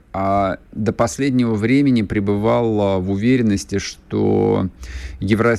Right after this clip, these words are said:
Европейский Союз, ну, вот при всех там вопросах, при всей рыхлости структуры, то есть, а, там коллегиальное решение должно, ну, ну, вся вот эта вот блуда.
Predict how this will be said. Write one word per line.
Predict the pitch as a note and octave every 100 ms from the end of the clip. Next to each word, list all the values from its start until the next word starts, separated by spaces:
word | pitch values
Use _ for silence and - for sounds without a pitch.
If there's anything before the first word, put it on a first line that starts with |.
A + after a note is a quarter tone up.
| -
Европейский | A#2 B2 B2+ C3 A2 -
Союз, | - B2+ F3 D3+
ну, | A#2+
вот | A2+
при | B2
всех | B2 - A2
там | - F#2
вопросах, | G2 G#2 A2+ A2 F#2 F#2+ F2+ -
при | - G2+
всей | - A2+ G2+
рыхлости | G#2+ A2+ - G2 - - G2+ G2+
структуры, | G2 - G2+ - A#2 G2+ G2
то | G2 G2
есть, | F2+ - - G2+
а, | G2+
там | G2 F#2
коллегиальное | F#2 G2+ G#2 A2+ A#2+ G#2 G#2+
решение | A#2 - - A#2 G2+
должно, | F#2 G2 G2
ну, | G#2 C#3
ну, | B2 C3
вся | B2 - A2
вот | G2
эта | F#2 G2
вот | G2
блуда. | F#2 A2 C#3+ G3